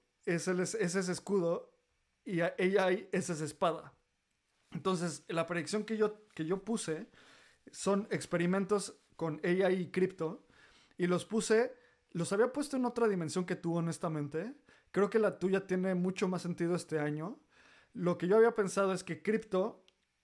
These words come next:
¿sabes? Uno de los mayores problemas de, en A I es el problema de la alineación. ¿Cómo asegurar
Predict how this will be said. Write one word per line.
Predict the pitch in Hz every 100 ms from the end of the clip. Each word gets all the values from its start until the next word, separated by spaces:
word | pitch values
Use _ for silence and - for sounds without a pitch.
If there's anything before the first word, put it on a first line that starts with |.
| _ _ _ _
¿sabes? | - 202 220
Uno | 233 220
de | 247
los | 202
mayores | 170 185 196
problemas | 170 160 165 180 160
de, | 160 160 -
en | 147 143 147
A | 170 165 156
I | 170 220 - _ _
es | 165
el | 190
problema | - 165 160 175 180
de | 175
la | 156
alineación. | 147 147 143 - 170 143 131 _ _ _ _ _
¿Cómo | 185 214
asegurar | 226 202 156 156 165 156 196